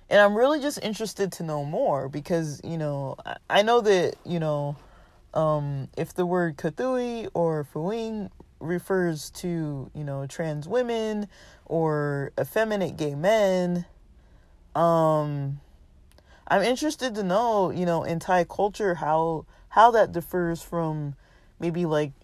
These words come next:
transgender or, you know, someone who might have been called a tomboy or who calls themselves a tomboy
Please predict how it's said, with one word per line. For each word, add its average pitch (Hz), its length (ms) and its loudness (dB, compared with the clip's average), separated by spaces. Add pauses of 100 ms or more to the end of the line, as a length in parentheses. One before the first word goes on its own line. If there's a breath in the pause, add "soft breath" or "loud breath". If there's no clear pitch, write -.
(160)
transgender 220 1000 -2
or, 143 560 -6
you 151 100 -10
know, 143 120 -6
someone 151 280 -4
who 151 240 -4
might 147 320 -2
have 147 180 -6
been 143 140 -4
called 139 280 -2
a 139 40 -8
tomboy 208 520 0
or 185 120 -2
who 156 140 -6
calls 156 300 -4
themselves 202 420 -2
a 190 60 -10
tomboy 208 520 0